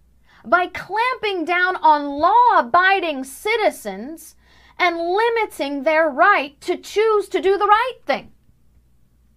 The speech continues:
So that's where all of this tyranny comes from. It's a lack of understanding of the cornerstone of America as self-governance, the refusal for, to, um, to maintain ourselves in the responsibility of self-governance,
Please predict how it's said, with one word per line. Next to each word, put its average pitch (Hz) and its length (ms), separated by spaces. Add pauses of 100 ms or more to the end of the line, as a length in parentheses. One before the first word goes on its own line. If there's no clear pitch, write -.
(800)
So - 180
that's 480 260
where 453 180
all 370 320
of 294 120
this 320 200
tyranny 349 520
comes 440 460
from. 208 440 (420)
It's 381 140
a 370 80
lack 403 380
of 349 100
understanding 339 560
of 294 60
the 277 80
cornerstone 339 680
of 233 120
America 254 580 (200)
as 311 200
self-governance, 294 920 (200)
the 320 160
refusal 359 800
for, 277 220
to, 330 420
um, 302 220 (160)
to 349 240
maintain 330 460
ourselves 302 440
in 302 120
the 269 80
responsibility 302 840
of 226 80
self-governance, 254 840